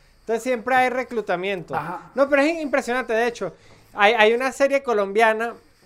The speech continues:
Speaker 1: que está en Netflix de un robo de un banco que hubo aquí. La historia es como, eh, basada en los hechos de la vida real. <laughs> Basada
Speaker 2: Ok.
Speaker 1: en hechos históricos. De un banco que roban en, en, en Santa Marta.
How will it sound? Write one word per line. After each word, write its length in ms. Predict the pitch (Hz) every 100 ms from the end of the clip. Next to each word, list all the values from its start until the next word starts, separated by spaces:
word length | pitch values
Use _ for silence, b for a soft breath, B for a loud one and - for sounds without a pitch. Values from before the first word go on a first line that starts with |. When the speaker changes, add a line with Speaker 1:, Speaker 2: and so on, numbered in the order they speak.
| _
Speaker 1:
que 60 | 185
está 180 | 170 202
en 80 | 214
Netflix 480 | 226 - 208 202 -
de 140 | 180
un 100 | 196
robo 340 | 220 233 247
de 60 | 240
un 160 | 220 220
banco 340 | 247 240 240
que 140 | 226
hubo 180 | 196 202
aquí. 400 | 226 247 302 269
La 120 | 208
historia 240 | 170 180 185
es 60 |
como, 360 | 226 220 190 175
eh, 220 | 180 170 160
basada 380 | 156 147 175
en 60 | 190
los 120 | 170
hechos 240 | 170 170 190
de 40 | 185
la 100 | 156
vida 180 | 156 170
real. 540 | 160 151 139 165 - 156 _ _
<laughs> 380 | _ - 233 196
Basada 580 | 185 180 180 - 214 226
Speaker 2:
Ok. 60 | 220
Speaker 1:
en 120 | 202
hechos 280 | 202 240 208
históricos. 680 | 170 - 240 165 - 120 _ b b b b
De 100 | 156
un 80 | 185
banco 300 | 196 220 226
que 120 | 226
roban 340 | 185 190 220 226
en, 200 | 190 185
en, 240 | 190 190
en 80 | 175
Santa 320 | 165 170 151 156
Marta. 520 | 202 175 - 170